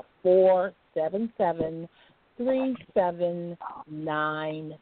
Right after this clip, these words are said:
three. I, you know, I think that, uh, some people call me a workaholic, and a lot of women will work two, three different jobs, and I do that. I do two, three different things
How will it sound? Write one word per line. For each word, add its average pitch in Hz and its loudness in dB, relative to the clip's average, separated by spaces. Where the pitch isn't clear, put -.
three. 143 -6
I, 339 4
you 381 2
know, 359 6
I 330 -2
think 392 -4
that, 262 4
uh, 165 4
some 302 4
people 294 0
call 247 0
me 226 0
a 180 0
workaholic, 170 2
and 170 -4
a 160 -4
lot 190 4
of 202 0
women 185 -2
will 170 4
work 170 4
two, 202 -2
three 170 -2
different 175 -4
jobs, 160 2
and 165 -4
I 175 0
do 170 -4
that. 160 4
I 156 4
do 175 -6
two, 214 -6
three 160 -4
different 151 -6
things - 2